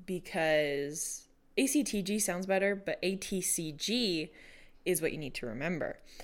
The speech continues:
A always connects to T, C always connects to G. And it also has these, I think they're called phosphorus bonds? Yeah, it is made, and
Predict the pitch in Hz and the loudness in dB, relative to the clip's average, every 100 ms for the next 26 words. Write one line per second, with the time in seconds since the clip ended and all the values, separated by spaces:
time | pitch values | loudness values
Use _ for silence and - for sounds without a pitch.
0 | - - - 196 226 247 233 - 185 - | -16 -14 2 6 8 8 4 2 0 0
1 | - 165 196 196 208 - - - 190 196 | -2 -2 0 0 -2 -4 -2 0 2 2
2 | 180 175 175 165 151 - - 147 165 143 | 4 2 0 -4 -6 -6 -6 -4 -4 -6
3 | - - - - - - - - 175 165 | -8 -14 -18 -20 -20 -20 -12 -4 0 0
4 | 117 110 202 208 196 175 165 165 170 156 | 2 2 4 2 2 4 2 2 -2 -4
5 | - - - - - - - 170 - 180 | -4 -10 -20 -20 -20 -20 -20 -18 -8 -4
6 | 262 262 208 185 - 147 170 - - 233 | -4 -2 -4 -4 -6 -6 -4 -6 -4 -2
7 | 262 - - - - - - - _ 175 | -2 -6 -10 -12 -20 -20 -20 -20 _ -4
8 | 190 214 247 277 302 - - - - _ | -2 0 0 -2 -6 -10 -14 -16 -20 _
9 | _ _ _ _ _ _ _ _ _ _ | _ _ _ _ _ _ _ _ _ _
10 | _ _ _ _ - _ _ _ _ _ | _ _ _ _ -20 _ _ _ _ _
11 | _ _ _ _ _ _ _ - - _ | _ _ _ _ _ _ _ -20 -20 _
12 | - 185 139 - - - - 202 202 196 | 2 4 2 -2 -18 -20 2 6 8 6
13 | 202 214 208 - - 190 180 180 175 | 6 4 2 -2 -4 2 4 2 0